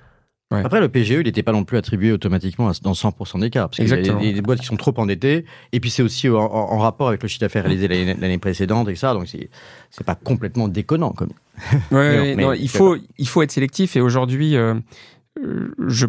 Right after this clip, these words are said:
Speaker 1: je, je pense effectivement que les banques sont pas toutes outillées, euh, pour être capables de sélectionner les dossiers. Euh, mais, mais, euh, en tout cas, c'est une réflexion que j'amorcerai parce que je, je pense qu'il y a beaucoup de bonnes idées qui sont passées à la trappe pour de mauvaises raisons.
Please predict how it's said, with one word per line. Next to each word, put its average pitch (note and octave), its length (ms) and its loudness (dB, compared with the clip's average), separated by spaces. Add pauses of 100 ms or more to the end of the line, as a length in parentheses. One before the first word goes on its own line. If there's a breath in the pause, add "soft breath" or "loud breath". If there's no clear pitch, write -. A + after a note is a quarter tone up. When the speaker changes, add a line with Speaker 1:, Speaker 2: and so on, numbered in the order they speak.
(220)
Speaker 1:
je, - 320 -8
je - 100 -8
pense D3 220 2
effectivement C3+ 420 0
que - 60 -6
les A#2 60 0
banques C3 220 0
sont A#2 100 -8
pas A#2+ 100 0
toutes B2 300 -6
outillées, D3 540 0 (520 soft breath)
euh, A2 320 2
pour B2+ 300 0
être B2 120 0
capables B2+ 340 0
de A2+ 100 -2
sélectionner A#2 540 -2
les A#2 100 0
dossiers. B2 400 -2 (560 loud breath)
Euh, G#2+ 480 2 (720 loud breath)
mais, A2+ 300 2
mais, A2+ 300 2
euh, G#2+ 640 0
en G#2+ 80 -4
tout - 80 -6
cas, C#3 80 2
c'est - 100 -4
une B2 80 2
réflexion A#2+ 380 -2
que B2+ 40 -2
j'amorcerai A#2 440 0
parce A2+ 160 -2
que G#2+ 420 0
je, A#2+ 160 -2 (200)
je G#2+ 160 0
pense B2+ 260 -2
qu'il A2 120 -2
y G#2 40 0
a G#2 40 0
beaucoup A#2 200 -4
de C3+ 40 -2
bonnes A#2+ 160 0
idées A2+ 220 0
qui - 80 -10
sont A2+ 140 -6
passées A2 180 -2
à A2 60 0
la G#2+ 80 -4
trappe B2 240 -4 (360 soft breath)
pour - 120 0
de A2 40 2
mauvaises A2 280 2
raisons. A2 220 -4